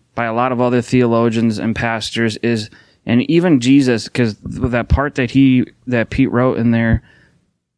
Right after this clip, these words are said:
is that Jesus kind of hushed his followers.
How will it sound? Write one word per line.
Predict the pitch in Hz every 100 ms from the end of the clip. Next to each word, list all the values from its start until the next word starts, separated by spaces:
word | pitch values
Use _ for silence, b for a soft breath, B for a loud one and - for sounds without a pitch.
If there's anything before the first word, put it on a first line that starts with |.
| _ _ _
is | 147 143 139 127 117 -
that | 131 127 127 - _ -
Jesus | 117 135 156 151 -
kind | - 135
of | 110
hushed | - 139 - - - - _ _
his | 127 110
followers. | - 110 107 104 98 98